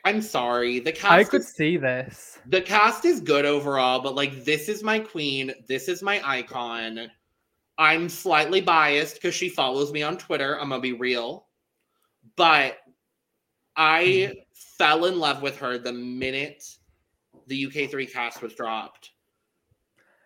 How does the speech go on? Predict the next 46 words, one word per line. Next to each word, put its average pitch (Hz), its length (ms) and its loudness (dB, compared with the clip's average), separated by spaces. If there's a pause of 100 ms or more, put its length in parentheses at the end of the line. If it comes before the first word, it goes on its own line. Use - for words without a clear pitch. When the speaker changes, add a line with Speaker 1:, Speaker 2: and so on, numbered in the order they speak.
(340)
Speaker 2:
I 170 360 8
want 156 440 0
us 156 240 -6
to - 80 -10
have 139 300 -4
more, 127 460 -2 (240)
uh, 143 300 -2
cis - 280 -12
female 143 360 -4
drag 180 240 -6
queens 139 320 -8
on 135 100 -8
Drag 208 280 -10
Race, 131 340 -6
please. 135 840 -8 (480)
I 175 120 6
will 185 140 4
also 180 280 4
say 180 200 4
I 151 120 4
have 180 120 2
a 190 40 0
soft 160 320 2
spot 147 320 0
for 151 160 -2
Victoria 143 400 -2
Scone. 139 460 -8
Speaker 1:
Yes. - 340 -12 (320)
Speaker 2:
For 185 140 -2
the 170 100 2
sole 185 420 2
reason, 151 600 -2
I 143 160 4
have 156 100 0
a 170 80 0
TikTok 165 640 -6
about 156 220 0
Victoria 156 640 0
that 147 160 0
got 143 220 0
a 139 40 -4
quarter 139 360 0
of 139 100 -4
a 139 40 -4
million 135 420 -6
views. 147 600 -8